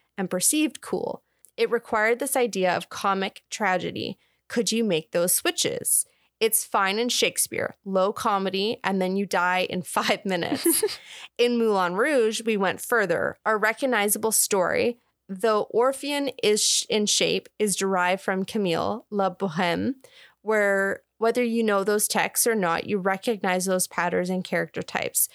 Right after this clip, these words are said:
Speaker 1: So there are three stories that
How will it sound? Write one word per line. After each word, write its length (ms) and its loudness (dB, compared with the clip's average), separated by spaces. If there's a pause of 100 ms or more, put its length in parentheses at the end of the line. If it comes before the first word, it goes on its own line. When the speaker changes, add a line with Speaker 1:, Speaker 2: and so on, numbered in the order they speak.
(280)
Speaker 1:
So 180 0
there 280 0
are 480 0 (140)
three 960 -2 (1080)
stories 1200 0 (200)
that 640 -2